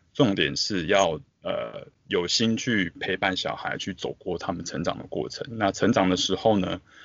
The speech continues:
父母在旁边陪着他们，让他们有这个美好的记忆，然后也可以在陪伴的过程当中更了解孩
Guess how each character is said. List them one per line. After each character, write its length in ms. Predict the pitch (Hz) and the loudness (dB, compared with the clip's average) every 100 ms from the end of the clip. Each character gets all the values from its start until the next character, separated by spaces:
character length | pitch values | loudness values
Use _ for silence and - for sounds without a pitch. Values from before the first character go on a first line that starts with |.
| - _ _ | -20 _ _
父 140 | 135 | 4
母 180 | 107 85 | 6 6
在 140 | 104 | 4
旁 260 | - 87 80 | 4 -2 -2
边 340 | 90 85 87 - | 0 0 -4 -10
陪 240 | - - | -8 -4
着 140 | 90 82 | -2 -4
他 260 | - 85 | -4 -4
们， 260 | 87 80 - - | -2 -4 -8 -10
让 100 | - | -4
他 100 | 110 | 0
们 100 | 107 | 2
有 100 | 90 | 2
这 140 | 76 98 | 0 -2
个 60 | |
美 200 | 87 82 | 0 -2
好 160 | 82 80 | -4 -4
的 80 | 76 | -4
记 240 | - 87 | -4 -6
忆， 240 | 90 95 - _ - _ - | -8 -14 -18 _ -20 _ -6
然 100 | 90 | 2
后 380 | 110 90 85 | 4 6 4
也 220 | 80 87 80 | -2 -6 -4
可 160 | - | -2
以 340 | 98 87 85 - _ _ _ - | -2 -2 -8 -16 _ _ _ -2
在 380 | 117 98 87 82 82 82 - | 2 4 4 0 -8 -18 -12
陪 120 | 98 | -4
伴 160 | 117 | -2
的 60 | 101 | -2
过 160 | 98 92 | -2 -2
程 100 | 90 | -4
当 140 | 87 | -6
中 100 | 92 | -6
更 180 | 95 107 | -2 0
了 160 | 82 85 | 0 -6
解 160 | - | -10
孩 200 | - - | -10 -12